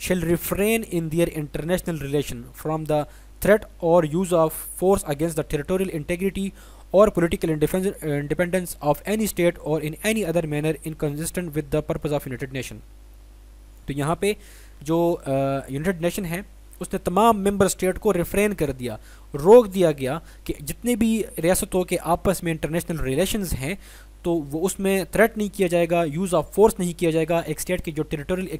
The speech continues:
इंटीग्रिटी इसके हवाले से या पॉलिटिकल इंडिपेंडेंस के हवाले से।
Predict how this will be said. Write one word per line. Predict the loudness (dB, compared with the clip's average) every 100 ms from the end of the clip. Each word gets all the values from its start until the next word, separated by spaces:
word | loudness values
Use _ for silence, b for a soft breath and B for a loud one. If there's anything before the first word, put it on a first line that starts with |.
| -6
इंटीग्रिटी | -4 -4 -6 -4 -4
इसके | -2 -2
हवाले | 0 0 0
से | -2 -4
या | -4
पॉलिटिकल | -4 -4 -4 -6
इंडिपेंडेंस | -8 -8 -8 -8 -8
के | -8
हवाले | -8 -8 -8 -10
से। | -12 -14